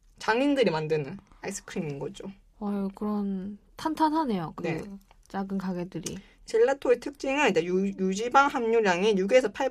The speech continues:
Speaker 1: 프로에서 아이스크림보다
Speaker 2: 네.
Speaker 1: 작습니다.
Speaker 2: 네.
Speaker 1: 아이스크림은 유지방이 십 에서 십육 프로거든요.
Speaker 2: 네,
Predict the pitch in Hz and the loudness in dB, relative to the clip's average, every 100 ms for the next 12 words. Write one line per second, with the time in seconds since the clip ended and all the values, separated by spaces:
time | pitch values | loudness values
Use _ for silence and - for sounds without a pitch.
0 | - 226 175 - _ _ - 175 208 180 | -2 0 0 -2 _ _ -10 0 2 2
1 | 185 220 214 196 226 170 185 - - 214 | 4 2 4 2 2 0 -4 -6 -4 -2
2 | 165 - 196 _ _ _ _ 214 208 185 | -2 -6 -16 _ _ _ _ -2 0 0
3 | 180 175 214 247 - 247 208 180 170 190 | -2 -2 -2 -4 -2 0 2 2 0 2
4 | 196 180 220 277 262 240 - 277 247 208 | 4 4 2 0 -4 -10 -6 0 2 0
5 | 220 226 226 - 180 131 127 113 147 196 | -2 -2 -2 -2 -2 -4 -10 -12 -14 -16
6 | _ - 226 220 | _ -12 -10 -10